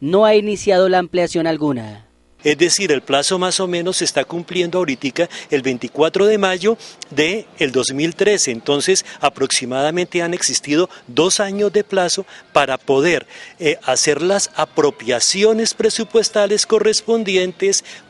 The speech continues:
Speaker 2: para realizar los estudios correspondientes y, dentro de ese tiempo, para realizar las obras correspondientes.
Speaker 1: Según el ciudadano, hay varias manzanas alrededor del parque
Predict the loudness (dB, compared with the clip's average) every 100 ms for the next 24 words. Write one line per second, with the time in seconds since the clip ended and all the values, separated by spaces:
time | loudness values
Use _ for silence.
0 | -2 0 0 -6 -10 -20 -20 -12 -2 2
1 | 2 2 -2 -2 0 -2 0 0 0 -4
2 | -4 0 0 0 -2 0 0 2 0 0
3 | -2 0 0 0 0 -2 -2 -4 -2 -2
4 | -2 -4 -10 -4 -2 0 0 2 2 2
5 | 0 -2 0 -2 0 -6 -6 -16 -4 -2
6 | 0 -4 -4 -2 0 -2 -2 0 0 0
7 | -2 2 2 2 -2 -2 -2 -2 -4 -4
8 | -4 -6 -6 -8 -8 -10 -12 _ -4 0
9 | 2 4 4 2 2 4 4 2 2 2
10 | 2 2 0 -4 -4 -2 0 0 -2 -4
11 | -2 -2 0 -2 -2 -2 -2 -6